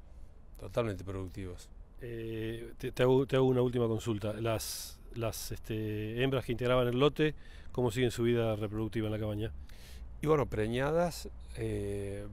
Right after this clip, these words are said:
Speaker 1: van a parir ahora en agosto. Y a partir de ahí es de donde se decide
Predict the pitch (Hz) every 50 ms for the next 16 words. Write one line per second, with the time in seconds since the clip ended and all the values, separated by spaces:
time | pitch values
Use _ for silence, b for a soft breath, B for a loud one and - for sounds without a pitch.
0 | 101 98 104 104 104 101 95 104 98 98 110 113 107 107 101 113 117 107 101 98
1 | 104 107 123 120 - - 190 233 - - - - - - - - - - - -
2 | - - - - - - - - - - - - - - - - - 131 120 113
3 | 107 104 101 95 92 92 - 98 98 98 - 135 131 107 104 101 101 120 135 131
4 | 113 101 101 101 101 101 101 98 98 92 - - 107 101 98 95 - - 113 110
5 | 110 107 101 98 95 92 90 95